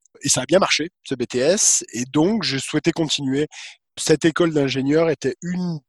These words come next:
des rares écoles, euh, sur lesquelles il n'y avait pas forcément une admission par prépa ou par concours, et son enseignement me plaisait bien, c'est-à-dire vraiment de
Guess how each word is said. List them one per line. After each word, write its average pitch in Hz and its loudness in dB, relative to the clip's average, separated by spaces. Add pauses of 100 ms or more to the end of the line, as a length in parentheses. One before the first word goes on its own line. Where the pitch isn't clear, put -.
des 117 -8
rares 143 0
écoles, 151 2
euh, 117 -8 (560)
sur - -4
lesquelles 147 2
il - 4
n'y 123 4
avait 107 0
pas - 2
forcément 147 2
une 135 0
admission 113 -4
par - -8
prépa 101 0
ou 131 0
par - -2
concours, 139 -8 (480)
et 123 2
son 123 2
enseignement 120 2
me 135 -12
plaisait 110 2
bien, 113 2
c'est-à-dire 101 -2
vraiment 113 -2
de 127 -2